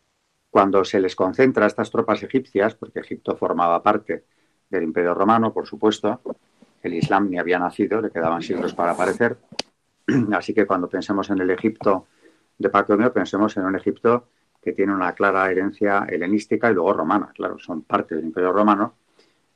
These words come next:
Eh, cuando estas tropas son concentradas, reciben el apoyo, incluso alimentos y consuelo, de los cristianos de la localidad.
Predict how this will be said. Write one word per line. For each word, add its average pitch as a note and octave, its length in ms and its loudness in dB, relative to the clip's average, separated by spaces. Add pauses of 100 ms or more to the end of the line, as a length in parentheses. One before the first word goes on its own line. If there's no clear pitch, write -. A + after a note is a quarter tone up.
(160)
Eh, F2+ 440 0
cuando F#2+ 220 0
estas G#2 240 -2
tropas A2+ 260 2
son A2 140 2
concentradas, A2+ 760 0 (460)
reciben A2+ 420 0
el G#2+ 100 2
apoyo, A2 560 4
incluso F#2 380 -8
alimentos G#2+ 680 -2 (380)
y G#2 60 -16
consuelo, G#2+ 680 2 (580)
de G#2 180 0
los B2 180 2
cristianos A2 580 -2
de G2+ 80 -2
la F2+ 100 0
localidad. D#2 480 -8